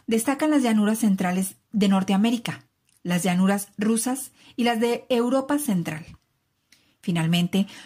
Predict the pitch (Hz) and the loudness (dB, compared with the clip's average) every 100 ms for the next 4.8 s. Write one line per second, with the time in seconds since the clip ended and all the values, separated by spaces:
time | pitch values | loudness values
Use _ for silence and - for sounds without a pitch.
0 | - 214 214 226 240 294 294 233 202 - | -2 0 2 0 0 0 2 2 2 0
1 | 196 202 208 208 - - - 220 - 240 | 0 0 -2 -4 -6 -6 -2 -2 0 0
2 | 233 226 - - 202 190 196 - 233 214 | 0 -2 -4 -2 0 0 -2 -2 -2 0
3 | 208 202 220 240 - 226 196 185 196 - | 2 2 0 -2 -4 -4 -2 -4 -2 0
4 | 202 202 185 175 - 202 165 | 2 4 2 0 0 0 0